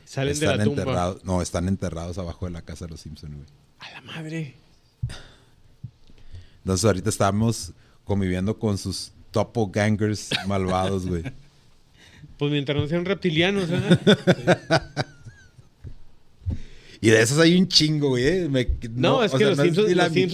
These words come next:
Speaker 2: mitad,
Speaker 1: se presta
Speaker 2: güey.
Speaker 1: para un chingo de teorías,
Speaker 2: No
Speaker 1: güey.
Speaker 2: es
Speaker 1: O sea,
Speaker 2: ni
Speaker 1: no
Speaker 2: la
Speaker 1: mames.
Speaker 2: mitad, güey, de lo que, de las teorías que hay de los Simpson, güey. Hay otra teoría, eh, que habla sobre, sobre cómo el, el, el, el abuelo, güey, el abuelo de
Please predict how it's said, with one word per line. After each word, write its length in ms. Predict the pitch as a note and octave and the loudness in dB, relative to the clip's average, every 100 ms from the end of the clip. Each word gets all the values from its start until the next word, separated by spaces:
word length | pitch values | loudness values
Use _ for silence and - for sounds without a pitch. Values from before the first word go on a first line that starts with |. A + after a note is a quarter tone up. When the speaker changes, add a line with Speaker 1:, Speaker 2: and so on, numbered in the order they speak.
| C3 | 4
Speaker 2:
mitad, 140 | B2 B2 | 4 4
Speaker 1:
se 40 | |
presta 320 | D#3 D#3+ A3 | 2 2 0
Speaker 2:
güey. 60 | G#3+ | 2
Speaker 1:
para 180 | E3 C#3+ | 2 2
un 100 | F3 | 0
chingo 300 | F3 G3 G#3 | -2 0 0
de 120 | E3 | 0
teorías, 480 | A#2+ A2 D#3 A#3 A#2+ | -2 0 0 0 0
Speaker 2:
No 80 | A2 | 0
Speaker 1:
güey. 120 | A#2 | 0
Speaker 2:
es 60 | A2+ | 0
Speaker 1:
O 20 | |
sea, 40 | C3+ | 0
Speaker 2:
ni 160 | C#3+ | 0
Speaker 1:
no 120 | D#3 | 2
Speaker 2:
la 80 | D3 | 2
Speaker 1:
mames. 200 | C3+ B2+ | 0 -2
Speaker 2:
mitad, 460 | A#2+ B2 G#2+ A2+ A#2+ | -4 -2 0 0 -2
güey, 180 | A2+ G2+ | -2 -4
de 140 | F#2 F#2+ | -4 -4
lo 180 | G2 - | -6 -6
que, 180 | G2+ | -8
de 140 | E2 G2 | -6 -6
las 220 | F#2 F2+ | -6 -6
teorías 460 | G2+ F#2 G2 A2+ A#2 | -4 -4 -4 -6 -6
que 100 | G2+ | -6
hay 100 | F2+ | -4
de 80 | G#2+ | -6
los 120 | G2+ | -8
Simpson, 480 | F#2+ F#2+ F2+ E2+ D#2 | -8 -10 -10 -12 -14
güey. 140 | C#2 | -14
Hay 220 | D#2+ F#2 G2 | -10 -6 -6
otra 240 | G#2+ A#2 | -6 -8
teoría, 640 | A#2+ G2 G2 G#2 G#2+ A#2+ - - - - - | -6 -6 -4 -4 -4 -4 -8 -20 -20 -20 -16
eh, 480 | E2+ F#2+ F2+ F2 E2 - | -8 -6 -4 -8 -12 -8
que 140 | F#2+ | -6
habla 340 | F2 F2+ G2+ G#2+ | -4 -4 -6 -4
sobre, 1120 | A2+ G#2 F#2+ F2+ F2+ F2 E2+ E2 D#2+ D#2 - _ _ _ _ | -2 -2 -4 -4 -6 -6 -8 -10 -12 -14 -18 _ _ _ _
sobre 380 | - G#2 F#2+ F#2 | -8 -6 -6 -8
cómo 400 | G2+ G2+ G#2+ A2 | -8 -6 -4 -4
el, 220 | G#2+ F#2+ - | -6 -8 -10
el, 240 | F#2 E2+ | -10 -10
el, 320 | E2+ F2+ F2 | -10 -10 -10
el 200 | C#2 F2+ | -10 -6
abuelo, 460 | F2 E2+ F#2+ G#2 A#2+ | -6 -4 -4 -2 -2
güey, 200 | C3 D3+ | -4 -4
el 100 | A#2 | -6
abuelo 420 | F#2 F#2 F#2+ G#2+ G#2+ | -6 -6 -6 -6 -6
de 960 | G2+ G2 F2+ E2 D#2+ D#2 D2+ C#2 G#1+ | -8 -8 -8 -12 -14 -16 -16 -16 -20